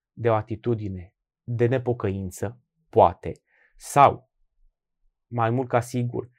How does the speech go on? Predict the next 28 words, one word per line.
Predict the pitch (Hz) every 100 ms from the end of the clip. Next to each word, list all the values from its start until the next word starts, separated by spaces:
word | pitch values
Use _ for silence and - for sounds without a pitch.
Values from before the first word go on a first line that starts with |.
| _
de | 120 127 123
ceea | - 135
ce | 123 135
l-au | 127 120
învățat | 117 113 - 135 127
oamenii | 110 120 143 101 92 92 -
în | 104
care | 98 107 110 -
a | 104
avut | 98 101 104
încredere, | - 98 104 101 92 92 101 131 _ _ _ _
de | - 117
mediul | 117 170 143 107 85
în | - 107
care | 110 110
a | 107
trăit, | - 113 120 120 - _ _ _ - -
acel | - 117
mediu | 117 117 113
iudaic, | 110 104 113 117 95 - _
acea | - -
biserică | 98 98 - 113 104 113
iudaică | 107 101 85 92 120 127 _
și | - - 240 _ _
poate | - 113 -
și | 117 -
alte | - 95 101
motive. | 101 98 98 85 -